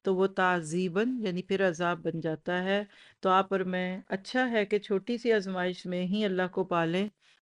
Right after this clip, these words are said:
ना कि फिर अल्लाह हमें बड़ी आजमाइशों में डाले।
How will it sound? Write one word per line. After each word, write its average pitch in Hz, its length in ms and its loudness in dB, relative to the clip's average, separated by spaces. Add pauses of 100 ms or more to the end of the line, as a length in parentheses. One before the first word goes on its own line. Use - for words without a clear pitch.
ना 190 200 4
कि 202 120 0
फिर 185 180 -2
अल्लाह 175 280 0
हमें 180 360 -4
बड़ी 175 240 0
आजमाइशों 165 460 -4
में 170 160 -4
डाले। 180 340 -2